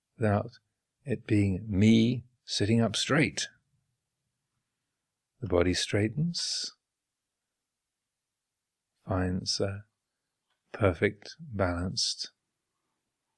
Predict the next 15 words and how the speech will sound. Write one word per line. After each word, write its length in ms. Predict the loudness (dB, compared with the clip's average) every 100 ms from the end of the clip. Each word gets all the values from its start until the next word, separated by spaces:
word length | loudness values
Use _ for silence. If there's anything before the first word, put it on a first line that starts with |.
| _ _ _ _ -2
easeful 680 | 2 4 2 -2 -2 -2 -8
posture. 600 | -4 -4 -2 -4 -8 -8 _ _ _ _ _ _ _
Not 180 | 0 2
because 400 | 2 6 6 6 _ _
I've 420 | 6 6 6 4 4
done 260 | 4 4
something, 840 | 4 2 2 0 2 2 2 -2 -6 _ _ _ _ -10
but 120 | -4
because 560 | 0 4 4 4 -2 _ _ _ _ 2
awareness 680 | 6 8 6 4 2 -4 -12 -8
has 140 | -4
had 180 | 0 0
its 200 | 0 0
natural 520 | 0 0 -2 -4 -4 _ _ -20
effect. 640 | -6 -6 -6 -10 -20